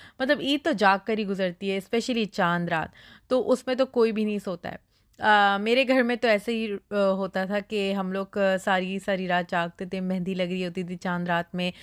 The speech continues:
और, अ, घर की सफाइयाँ, मीठे वगैरह बन रहे होते थे, तो उस चीज़ को हम बहुत एंजॉय करते थे। लेकिन यहाँ पर मैं अकेली ही उठकर जो है वो अपनी चांद रात एंजॉय कर रही होती हूँ। फ़िलहाल तो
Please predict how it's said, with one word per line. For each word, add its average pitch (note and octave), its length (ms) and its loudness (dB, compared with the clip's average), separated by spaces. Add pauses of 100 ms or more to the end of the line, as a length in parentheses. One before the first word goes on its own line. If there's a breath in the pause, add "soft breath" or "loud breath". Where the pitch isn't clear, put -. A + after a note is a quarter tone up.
(260 loud breath)
और, F3 360 2
अ, E3+ 380 2
घर F3+ 240 -2
की F3+ 140 -10
सफाइयाँ, A3+ 720 -4
मीठे A3+ 400 0
वगैरह G#3+ 340 0
बन G3+ 240 -2
रहे G3+ 100 -2
होते G3 380 -4
थे, G3+ 420 -4 (120)
तो G#3 440 2
उस C4+ 240 -2 (160)
चीज़ B3+ 280 -4
को B3 180 0
हम A3 200 0
बहुत G3 280 -4
एंजॉय F3+ 300 -2
करते E3+ 320 -10
थे। G3 140 -10
लेकिन F#3+ 240 -6
यहाँ G#3+ 200 -2
पर A3 100 -6
मैं G#3+ 180 -2
अकेली G3+ 320 -2
ही A3 240 -2 (300 loud breath)
उठकर A3 360 0
जो G#3 120 -2
है G3+ 120 -2
वो G3+ 80 0
अपनी G3+ 240 -2
चांद F#3 300 0
रात F#3 180 2
एंजॉय F3+ 360 -2
कर F3 200 -4
रही F3+ 100 -6
होती F3 240 -8
हूँ। G3+ 100 -8
फ़िलहाल G3+ 380 0
तो G3+ 160 -8